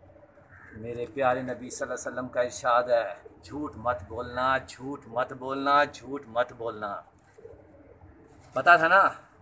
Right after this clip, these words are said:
उम्मत गुमराही के गड्ढे में गिरेगी। मुनाफ़िकत आएगी उसके अंदर। और ये इस्लामाबाद वाले भाई की हमारी फरमाइश होती है, जिसकी वजह से शायद मुझे भी लग रहा है कि मेरे भी कब्र और आखिरत के मामला सही हो जाएं। वो कहते हैं, "फराज भाई, हमारा वीडियो छोटा नहीं बनाना,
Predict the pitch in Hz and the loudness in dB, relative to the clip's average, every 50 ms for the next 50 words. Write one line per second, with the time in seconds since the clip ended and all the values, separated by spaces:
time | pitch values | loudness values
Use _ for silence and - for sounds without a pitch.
0 | _ - 139 143 147 151 147 127 139 139 131 131 131 139 139 143 139 127 131 131 | _ -10 -4 0 4 4 4 2 0 -4 -2 0 0 0 0 -4 -6 -6 -6 -6
1 | 131 131 131 123 117 131 135 139 135 - 127 123 110 - - _ _ _ - 123 | -6 -6 -8 -10 -8 -6 -6 -6 -6 -6 -12 -16 -18 -18 -20 _ _ _ -16 -10
2 | 127 131 135 131 131 - - 151 139 - - 139 131 139 143 127 123 131 123 - | -4 0 0 0 0 0 -2 -2 -2 0 0 0 0 0 0 -2 -6 -8 -8 -8
3 | - - 117 107 104 - 101 - - - - - - _ _ _ - - - - | -8 -8 -10 -10 -8 -8 -8 -8 -10 -12 -20 -20 -20 _ _ _ -20 -20 -20 -20
4 | - - - 131 135 151 151 143 127 139 143 139 131 - 131 123 120 120 120 127 | -20 -10 -2 4 8 8 8 8 6 -2 -2 -2 -4 -4 -2 -2 -2 0 2 0
5 | 123 - 120 117 120 123 123 - - 117 120 127 127 - 135 135 123 120 123 120 | 0 2 0 0 0 -2 -8 -10 -8 -8 -8 -8 -8 -10 -8 -8 -6 -4 -2 -2
6 | 117 117 123 123 - - 131 120 113 113 117 131 - - 135 127 - 131 135 139 | -2 -2 -2 -6 -12 -12 -12 -8 -4 -2 -2 -2 -2 -6 -10 -10 -8 -6 -6 -6
7 | 123 131 123 - - 139 123 120 - 135 131 - - - 113 117 120 110 104 107 | -6 -6 -10 -12 -10 -8 -8 -8 -8 -8 -10 -8 -2 0 0 0 0 -2 -6 -16
8 | 113 107 123 117 117 117 117 110 110 117 120 113 110 - - - - - - - | -16 -14 -14 -10 -6 -4 -2 0 2 2 2 2 2 -2 -8 -20 -20 -20 -20 -20
9 | - - - 135 117 117 123 135 135 139 135 127 127 - - 127 123 127 127 127 | -14 -10 -8 -8 -6 -6 -4 -2 -2 -2 -2 -4 -6 -2 0 2 2 2 2 4
10 | 127 120 113 110 - 120 120 120 - 131 120 117 113 110 110 113 117 117 - - | 4 6 4 4 2 -2 -6 -6 -6 -8 -6 -4 -4 -4 -2 0 0 0 0 -4
11 | 123 117 113 113 113 107 120 123 123 120 117 127 123 - 135 135 131 - 147 139 | -8 -8 -8 -10 -8 -6 -2 -2 0 0 -2 -4 -4 -2 -2 -2 0 0 -2 -4
12 | 135 135 135 131 131 139 139 127 139 139 139 127 120 123 123 123 135 135 127 131 | -4 -2 2 4 4 4 4 2 0 -2 -2 -2 0 2 2 4 4 4 2 0
13 | 127 123 123 131 131 - - - - 120 123 - 143 135 135 113 104 107 120 120 | -6 -12 -10 -10 -10 -10 -12 -12 -10 -10 -4 0 2 2 2 2 0 -6 -10 -10
14 | 104 123 117 117 113 113 110 110 104 95 87 | -8 -8 -6 -4 -4 -4 -4 -4 -6 -6 -8